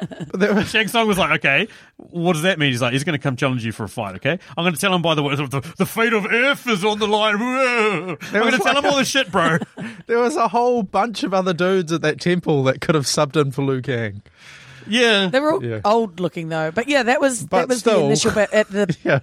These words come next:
Speaker 3: that was the very first moment in the movie where they were like, "Liu Kang, you must fight in the tournament. The fate of the world is upon you." And I was like, "What? It's just a tournament. What's the problem?" <laughs> Like, like, this is, all of these things would have been solved with a bit of exposition.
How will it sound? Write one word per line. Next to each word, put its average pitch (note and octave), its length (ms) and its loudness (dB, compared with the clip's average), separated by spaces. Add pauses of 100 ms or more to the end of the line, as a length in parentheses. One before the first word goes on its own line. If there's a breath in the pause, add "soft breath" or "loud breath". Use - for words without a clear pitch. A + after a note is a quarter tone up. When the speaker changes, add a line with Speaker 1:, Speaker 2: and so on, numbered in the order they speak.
(140)
Speaker 3:
that C4 100 2
was C4+ 100 -4
the B3+ 80 -4
very C#4 260 2
first B3+ 280 -4
moment A3+ 200 0
in A3 60 -4
the G#3+ 60 -4
movie F#3+ 320 -2
where F3 240 2
they F3+ 160 0
were F3+ 60 0
like, F3 240 0 (360)
"Liu F#3+ 100 -4
Kang, G#3+ 280 0
you F3+ 60 -4
must F#3 260 -4
fight G3 480 0
in G3 100 -10
the F3+ 80 -6
tournament. F#3 560 -6 (380)
The A3 160 -2
fate C#4 200 2
of A#3+ 40 -6
the B3+ 80 2
world B3 220 4
is G#3+ 100 2
upon G#3+ 240 0
you." G#3+ 60 0
And F#3 80 -2
I F#3 40 -2
was F3 80 -6
like, F3+ 140 -4
"What? F#3+ 380 0 (300 soft breath)
It's - 160 -6
just D#4 200 -6
a D#4 40 -4
tournament. D#4+ 480 0
What's B3 180 -2
the C#4 100 -6
problem?" C#4 540 0
<laughs> - 20 -2
Like, B3 300 -2
like, C4+ 140 0 (340 loud breath)
this F#3 220 -2
is, D#3 180 -2 (100)
all D#4 240 0
of C4 100 -8
these C4+ 200 -4
things A#3+ 240 -6
would A3+ 80 -8
have G#3+ 60 -8
been G#3 100 -6
solved G3+ 240 2
with G3+ 80 2
a F#3+ 40 0
bit F#3+ 120 2
of F3+ 80 0
exposition. E3+ 680 -4